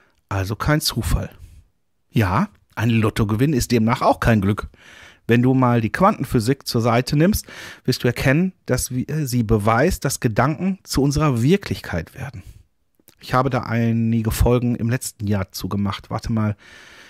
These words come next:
ich guck mal schnell nach. Eine Folge ist die, hm, hm, hm, oh, zweihundertzwei, Himmel. <laughs> Da fällt mir auf, wie viele Folgen ich seitdem schon wieder gemacht habe. Also mein Tipp, wenn du nichts zu tun hast, hör doch mal meinen Podcast wieder ab Folge zweihundertzwei.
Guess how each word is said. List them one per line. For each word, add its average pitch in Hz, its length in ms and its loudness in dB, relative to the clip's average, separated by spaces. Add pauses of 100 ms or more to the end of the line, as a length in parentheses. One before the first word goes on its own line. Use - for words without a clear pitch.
ich - 60 -20
guck - 140 -10
mal 113 60 -4
schnell 104 180 -2
nach. 135 380 -2 (260)
Eine 131 320 -2
Folge 123 400 -4
ist - 300 -6
die, 123 80 -2
hm, 123 340 -6
hm, 120 260 -4
hm, 127 120 -4 (280)
oh, 107 200 -2 (200)
zweihundertzwei, 131 960 -2
Himmel. 131 560 -2
<laughs> - 720 -10
Da - 120 -6
fällt 160 260 -4
mir 110 200 0
auf, 147 200 -2
wie 120 80 -2
viele - 180 -6
Folgen 165 380 -4
ich - 80 -10
seitdem 113 320 -4
schon 110 240 -2
wieder 107 160 -2
gemacht - 460 -6
habe. 101 260 -8
Also 156 280 2
mein 196 180 4
Tipp, 247 200 0 (500)
wenn 135 140 4
du 127 80 6
nichts 120 220 2
zu 117 80 0
tun 196 220 4
hast, 226 260 2 (580)
hör 135 220 0
doch 139 160 0
mal 123 180 2
meinen 117 240 2
Podcast - 720 -2
wieder 123 380 0
ab - 160 -4
Folge 101 420 -4
zweihundertzwei. 107 960 -2